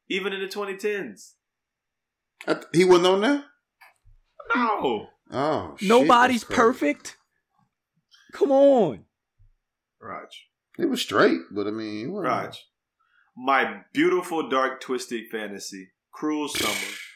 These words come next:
Speaker 1: Watch the Throne, Yeezus, The Life of
Speaker 2: That's it.
Speaker 1: Pablo,
Speaker 2: Just stop. Just
Speaker 1: Yay,
Speaker 2: stop talking when you.
Speaker 1: Jesus is
Speaker 2: It's
Speaker 1: King.
Speaker 2: enough.
Speaker 1: These are all
Speaker 2: Come on,
Speaker 1: in the
Speaker 2: man.
Speaker 1: twenty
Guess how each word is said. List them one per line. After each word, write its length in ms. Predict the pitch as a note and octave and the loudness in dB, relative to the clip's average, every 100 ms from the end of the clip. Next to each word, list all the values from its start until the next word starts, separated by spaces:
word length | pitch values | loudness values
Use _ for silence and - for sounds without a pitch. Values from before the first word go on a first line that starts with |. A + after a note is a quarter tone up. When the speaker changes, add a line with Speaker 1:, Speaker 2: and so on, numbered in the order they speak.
| _ | _
Speaker 1:
Watch 360 | A2 C3 D3 - | -2 0 0 -4
the 120 | D3 | -8
Throne, 540 | - A2+ G2+ F#2+ F#2+ F#2+ _ _ _ - | -6 -6 -6 -10 -14 _ _ _ _ -18
Yeezus, 840 | A2+ D3+ D#3+ A2 G#2+ G#2 - - _ _ | -4 -2 -2 -4 -8 -8 -12 -14 _ _
The 80 | A2+ | -8
Life 320 | A2+ C#3 D#3 | 0 0 0
of 100 | E3 - | -6 2
Speaker 2:
That's 220 | - - | 4 6
it. 120 | D#3 | 4
Speaker 1:
Pablo, 260 | G#2 F#2+ G2+ | 4 -6 -2
Speaker 2:
Just 180 | C#3 C#3+ | -2 4
stop. 320 | D3+ C3 - | 6 6 2
Just 140 | C3+ | 2
Speaker 1:
Yay, 80 | D#3 | 6
Speaker 2:
stop 240 | D#3+ A2+ A2 | 6 6 6
talking 400 | G#2 F2+ F2 D#2+ | 4 2 -6 -12
when 140 | D#2+ | -12
you. 100 | C#2+ _ | -16 _
Speaker 1:
Jesus 460 | - C3+ E3+ D#3 - | -4 -2 -2 -4 -6
is 120 | E3+ | -6
Speaker 2:
It's 80 | - | -4
Speaker 1:
King. 120 | - | -2
Speaker 2:
enough. 360 | E3 F3+ B2+ - _ _ _ _ | 2 2 2 -10 _ _ _ _
Speaker 1:
These 200 | - F3 | -6 -2
are 100 | F#3+ | 0
all 260 | E3+ F#3 D3+ | 0 2 2
Speaker 2:
Come 60 | F#3 | 0
on, 60 | |
Speaker 1:
in 40 | F3 | -2
the 60 | |
Speaker 2:
man. 60 | F3+ | -6
Speaker 1:
twenty 420 | - F#3+ F3+ F3 | -4 -4 -2 -6